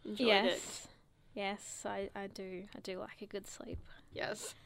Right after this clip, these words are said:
Speaker 2: Um,
Speaker 1: Needed.
Speaker 2: <laughs> yes. Uh, well, for me, I saw a really good movie on, uh, Wednesday.
Speaker 1: Oh, yeah.
Speaker 2: Yes,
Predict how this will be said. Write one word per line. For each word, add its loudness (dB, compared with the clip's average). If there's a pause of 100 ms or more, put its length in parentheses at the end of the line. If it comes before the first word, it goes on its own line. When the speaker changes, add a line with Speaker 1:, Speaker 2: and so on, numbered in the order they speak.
(360)
Speaker 2:
Um, 10
Speaker 1:
Needed. 2 (180)
Speaker 2:
<laughs> 12 (800)
yes. 8
Uh, 12
well, 10
for -2
me, 4 (380)
I 6
saw 4
a 4
really 0
good 0
movie -2 (720)
on, 0
uh, -4 (560)
Wednesday. -4 (600)
Speaker 1:
Oh, -4
yeah. -4 (560)
Speaker 2:
Yes, -2